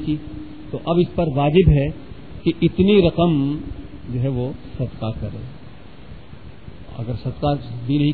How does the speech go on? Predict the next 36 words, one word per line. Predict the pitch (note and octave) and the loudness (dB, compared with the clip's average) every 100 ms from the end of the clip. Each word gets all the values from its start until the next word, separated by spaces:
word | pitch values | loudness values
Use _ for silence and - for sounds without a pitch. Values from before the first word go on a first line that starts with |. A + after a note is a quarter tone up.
| D3 | -2
کیا | D3+ C#3 A2 G2 - - - - | -4 -4 -6 -10 -14 -16 -16 -8
اور | A#2+ A#2+ A#2+ A#2 G#2 F#2+ - - A2 | -4 -2 0 -2 -4 -8 -12 -8 -4
دوسرا | B2+ C3+ C3 | -2 -2 0
سال | C3 A#2 | 0 2
آ | B2+ | 2
جاتا | A#2+ A#2 | 0 -2
ہے | A#2+ G2+ - - - - - - - - - | -6 -6 -10 -16 -16 -16 -16 -14 -14 -14 -12
تو | - | -6
اب | B2 | 0
اگر | C3 B2+ | 2 2
یہ | C#3 C#3 | 2 2
چاہے | D3 C#3+ D3+ A2+ - - - - | 4 6 6 4 -2 -16 -16 -8
کہ | - C#3 A#2+ | 0 0 2
گزشتہ | C3 A#2 - D3 C#3 | -2 -2 -4 -4 -2
سال | - B2+ C#3 C3+ - | -4 -2 -2 -2 -4
کی | C3+ C3+ C3+ | -4 -4 -6
قربانی | B2 A2+ A#2 B2+ A#2+ B2 C#3 - B2+ | -6 -4 -2 -2 -4 -6 -12 -12 -8
اس | A#2+ | -4
موقع | B2+ A#2+ B2+ | -2 -2 -2
پر | B2 | -2
ادا | B2 B2+ | -2 -2
کر | B2+ | -2
لے | B2+ B2+ | -4 -2
کہ | B2 | -2
یہ | C3 B2+ | -4 -4
قربانی | B2 A#2 A#2+ B2 | -6 -4 -4 -4
کا | B2+ | -6
موقع | A#2+ A#2 A2+ | -6 -6 -4
ہے | C#3 A#2 A#2 - - - | -2 -2 -6 -14 -16 -6
اور | A#2 A#2+ | -2 0
جناب | A2+ B2 A#2+ - - - - - | 0 -2 -4 -8 -14 -14 -14 -10
ایک | - B2+ C3+ - G#2+ | 0 2 2 -4 -8
جانور | A2+ A#2 A#2 B2+ - | -6 -4 -4 -4 -6
اس | B2+ - | -12 -8
سال | C3 C3 C3+ - | -4 -2 -2 -4
کے | C3+ | -6